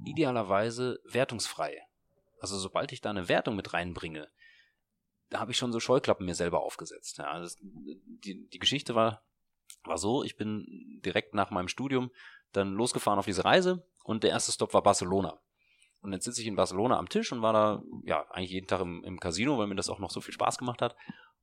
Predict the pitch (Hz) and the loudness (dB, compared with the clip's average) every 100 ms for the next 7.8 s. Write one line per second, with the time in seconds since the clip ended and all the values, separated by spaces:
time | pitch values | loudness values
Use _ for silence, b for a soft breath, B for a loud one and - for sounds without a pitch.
0 | _ - 147 104 - _ _ _ _ _ | _ 4 4 2 -8 _ _ _ _ _
1 | 101 104 - 117 165 135 117 - 104 123 | -4 -4 0 2 4 4 2 4 2 2
2 | 104 85 90 - - 87 104 - 98 92 | 2 0 -2 -8 2 4 4 2 -2 -2
3 | - 82 - - - - - _ _ _ | 0 0 -2 -12 -6 -6 -6 _ _ _
4 | _ _ b b b b b _ _ _ | _ _ b b b b b _ _ _
5 | _ _ _ 208 214 175 - 165 131 117 | _ _ _ -4 -2 0 6 6 6 2
6 | - 151 147 - _ 196 208 - 127 - | -2 -4 -8 -14 _ -4 -2 -4 0 0
7 | 185 160 - 135 - 110 - | 2 0 2 0 -2 -4 -4